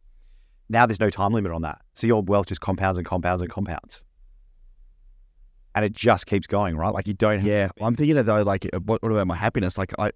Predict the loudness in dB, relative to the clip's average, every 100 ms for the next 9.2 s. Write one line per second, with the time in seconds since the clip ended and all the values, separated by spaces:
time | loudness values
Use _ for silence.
0 | _ -12 -4 2 2 2 -2 -4 -2 -2
1 | 2 2 2 -2 -8 -2 -2 -4 _ _
2 | -6 -2 -2 -2 -2 -2 -2 0 0 0
3 | -2 -6 0 2 2 0 -4 -14 _ _
4 | _ _ _ _ -4 0 2 2 2 2
5 | 2 0 2 0 0 2 2 2 -2 -4
6 | -4 -2 0 0 -2 -4 -8 -20 -20 -20
7 | _ -2 0 2 2 2 2 -2 -4 0
8 | 0 2 0 0 -2 -2 -2 -2 0 0
9 | 0